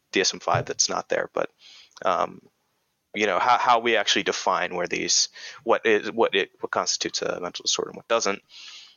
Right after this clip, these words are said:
Um, you know, there's also, like, a cultural element to it as well, because, um, so, so one story that comes to mind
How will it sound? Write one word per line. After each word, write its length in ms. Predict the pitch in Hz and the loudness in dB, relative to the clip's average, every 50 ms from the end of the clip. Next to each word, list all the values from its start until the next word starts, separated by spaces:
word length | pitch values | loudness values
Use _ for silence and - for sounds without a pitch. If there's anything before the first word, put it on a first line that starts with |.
| _ - - - | _ -20 -8 -2
Um, 460 | - 98 98 98 95 90 87 90 - - _ | 0 2 4 4 2 0 -2 -6 -12 -14 _
you 100 | - 131 | -2 0
know, 100 | 120 113 | 0 2
there's 180 | 107 117 120 123 | 2 2 2 2
also, 240 | 120 110 - 117 101 | 0 2 2 2 2
like, 160 | 98 95 - | 2 2 0
a 60 | 101 | 0
cultural 640 | - - - 113 98 - - - 98 90 95 95 - - - - | 0 2 2 2 2 2 2 2 2 2 2 0 -2 -4 -2 -2
element 340 | 92 90 87 92 95 - | -2 -2 0 -4 -6 -4
to 140 | - - 90 | -2 -2 0
it 80 | - - | 0 0
as 160 | 78 - - | 0 0 2
well, 300 | 117 107 98 98 - - _ _ _ _ _ _ _ _ _ _ _ _ _ _ _ _ _ _ - - - | 4 4 4 4 2 -2 _ _ _ _ _ _ _ _ _ _ _ _ _ _ _ _ _ _ -16 -14 -4
because, 320 | - 127 - - 120 107 104 | -2 -2 2 2 2 2 4
um, 460 | 107 101 98 95 92 95 92 90 - _ - - - - _ _ _ _ _ _ _ _ _ _ | 2 2 2 0 -2 -4 -8 -12 -14 _ -20 -20 -20 -20 _ _ _ _ _ _ _ _ _ _
so, 300 | - - 135 127 - 123 | -2 2 2 2 2 2
so 160 | - - 120 | 2 2 2
one 160 | 113 110 107 | 2 2 2
story 240 | - - 101 98 101 | 2 0 2 2 2
that 100 | 95 - | 0 0
comes 200 | - 98 95 - | -2 -2 -2 -2
to 80 | - | -2
mind 340 | 92 92 90 85 90 90 95 | -2 -4 -4 -4 -4 -6 -8